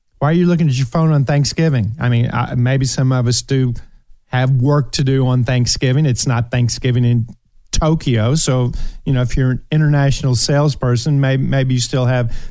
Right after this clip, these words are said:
business to do on Thanksgiving, but that's a rare exception.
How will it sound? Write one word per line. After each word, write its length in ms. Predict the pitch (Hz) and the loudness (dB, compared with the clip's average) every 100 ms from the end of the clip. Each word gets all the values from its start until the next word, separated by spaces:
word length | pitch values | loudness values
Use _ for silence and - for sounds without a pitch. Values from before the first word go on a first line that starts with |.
| - | -6
business 460 | 113 151 139 139 110 | -2 0 2 0 0
to 100 | 131 | 0
do 220 | 120 131 | 0 2
on 160 | 123 113 | 2 0
Thanksgiving, 680 | 120 117 - 151 143 117 107 | 0 0 0 0 2 2 0
but 100 | 120 | 0
that's 240 | 175 180 | 0 0
a 160 | 131 107 - - - | 0 -2 -4 -20 -4
rare 320 | 131 143 135 | 0 2 2
exception. 680 | 113 - 143 139 - 120 101 | 0 0 2 2 0 0 -2